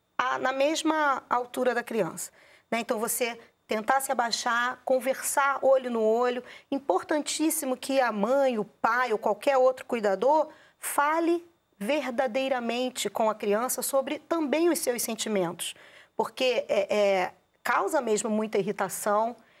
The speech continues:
é um momento que a gente fica um pouco descontrolado. Eu sou mãe, eu sei disso, né? Não é simples e não tem receita de bolo. Então, isso tudo cria um desconforto, né, na gente.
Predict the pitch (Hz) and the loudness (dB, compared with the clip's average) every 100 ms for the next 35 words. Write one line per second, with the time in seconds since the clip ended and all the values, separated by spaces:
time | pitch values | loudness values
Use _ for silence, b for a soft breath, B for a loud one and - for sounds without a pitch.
0 | b 233 269 285 254 240 - 233 240 - | b 0 2 2 2 -2 -4 -6 -6 -8
1 | 233 - 220 - 214 220 202 - 208 202 | -6 -4 -2 0 -2 -2 -6 -2 -2 2
2 | 190 190 208 226 220 - 208 214 208 214 | 4 6 4 2 -2 -2 -2 0 0 2
3 | 254 208 - 247 277 190 208 240 - 240 | 2 0 2 2 2 -2 -2 -2 -4 -2
4 | 214 269 B B B B 240 285 311 269 | 0 0 B B B B 0 2 2 2
5 | - 233 233 254 311 339 - - 302 330 | -2 -4 -4 -2 0 0 -2 -2 0 0
6 | 330 311 302 - 285 285 285 220 156 151 | 0 0 0 -2 -2 -2 0 0 -2 -4
7 | B B - 226 - 285 302 254 311 - | B B -6 -6 0 2 2 0 -2 -2
8 | 269 311 320 262 - 311 370 359 208 175 | -4 -2 -2 -2 -4 2 4 4 2 -2
9 | b b - 285 320 - 440 - 330 359 | b b -4 -2 0 -2 -2 0 0 0
10 | - 240 254 330 233 226 220 220 214 - | -2 0 0 -2 -4 -2 0 0 -2 -8